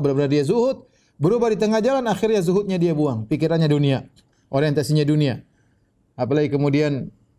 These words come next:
bergaul dengan teman-teman yang seperti itu, akhirnya dia pun terjebak dalam dunia. Tahu-tahu umurnya semakin berkurang, semakin berkurang, tahu-tahu dia meninggal dunia, sementara modal amal ibadah dia cuma sedikit. Kemudian ada ibadahnya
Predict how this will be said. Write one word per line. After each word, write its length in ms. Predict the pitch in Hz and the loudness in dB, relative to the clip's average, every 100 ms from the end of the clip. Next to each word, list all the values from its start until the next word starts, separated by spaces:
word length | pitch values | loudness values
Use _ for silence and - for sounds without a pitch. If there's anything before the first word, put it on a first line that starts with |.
| _ _ | _ _
bergaul 360 | 131 123 143 156 | -2 0 0 0
dengan 240 | 147 143 | 0 0
teman-teman 520 | 135 139 135 151 147 | 0 0 0 0 0
yang 60 | 131 | 0
seperti 380 | 139 131 120 151 | -4 -4 -4 -2
itu, 80 | 120 | -2
akhirnya 320 | - 131 131 | -2 -2 0
dia 160 | 120 | -2
pun 160 | 117 123 | -2 -2
terjebak 400 | 117 107 113 113 | -2 -2 -2 -2
dalam 400 | 113 113 113 - _ _ _ - | -2 -2 -2 -8 _ _ _ -2
dunia. 240 | 120 120 | 0 0
Tahu-tahu 400 | 120 120 110 120 | 0 0 0 -2
umurnya 320 | 123 120 123 117 | 0 0 0 -2
semakin 320 | 117 113 113 | -4 -4 -2
berkurang, 400 | 113 - 127 110 | -2 -2 -2 -2
semakin 320 | 120 113 120 | -4 -6 -2
berkurang, 560 | 113 117 196 214 180 - _ _ _ - | -2 0 0 0 -4 -6 _ _ _ -8
tahu-tahu 320 | 117 123 120 | -2 0 2
dia 40 | |
meninggal 280 | 117 110 110 | 0 0 0
dunia, 440 | 120 120 120 117 - | 0 0 0 -2 -6
sementara 480 | 117 113 117 117 113 | -6 -4 -2 -2 0
modal 640 | 117 117 117 117 117 - _ _ | 2 2 2 0 -2 -10 _ _
amal 240 | - 120 120 | -8 -6 -4
ibadah 240 | 110 113 | -2 0
dia 140 | 113 117 | 0 -2
cuma 160 | 113 | -4
sedikit. 400 | 101 110 113 120 - _ _ _ _ _ _ - | -4 -4 -4 -6 -10 _ _ _ _ _ _ -6
Kemudian 320 | 117 123 - | -2 -2 -2
ada 180 | 127 131 | -2 0
ibadahnya 720 | 131 123 127 113 131 135 | 0 0 0 0 0 -2